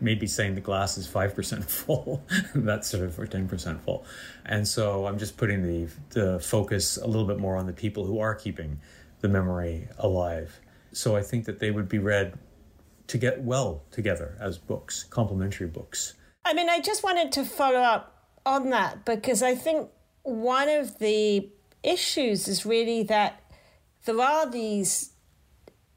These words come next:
Speaker 2: Chinese historians that are doing amazing work, but a lot of it, it seems hard for it to get out beyond China.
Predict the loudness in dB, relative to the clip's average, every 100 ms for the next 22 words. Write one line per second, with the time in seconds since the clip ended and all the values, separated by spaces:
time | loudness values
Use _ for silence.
0 | -10 -2 0 2 0 0 0 2 4 4
1 | 4 2 0 -2 0 2 4 4 2 2
2 | 0 0 2 2 0 -2 2 2 4 2
3 | 2 0 -2 -6 _ _ -20 -20 -20 -20
4 | -20 -20 -8 -2 0 2 0 -2 -2 0
5 | 0 0 -2 -2 -2 0 2 2 0 -4
6 | -2 2 4 4 2 0 0 2 2 0
7 | 0 0 -2 -4